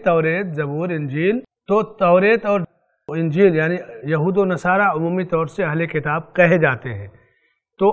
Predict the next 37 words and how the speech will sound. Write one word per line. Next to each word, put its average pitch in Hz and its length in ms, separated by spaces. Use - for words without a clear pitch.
अहले 165 260
किताब 190 460
आज 165 180
भी 170 180
मौजूद 208 420
हैं, 185 160
किताब 165 440
में 170 100
उन्होंने 165 340
तब्दीली 147 440
कर 175 180
दिया, 165 200
रद्दो 147 340
बदल 165 260
कर 190 220
दिया। 180 220
तो 190 80
फरमाए 202 380
कि 233 140
"वला 190 340
तुजादिलू 190 680
अहलल 180 380
किताब", 143 380
पहली 180 360
आयत 220 280
में 233 120
"उतलु 233 480
मा 208 180
उहिया 185 380
इलैक", 156 340
हुक्म 233 360
दिया 226 220
गया 233 200
कुरान 190 420
की 226 160
तिलावत 165 520
का, 208 220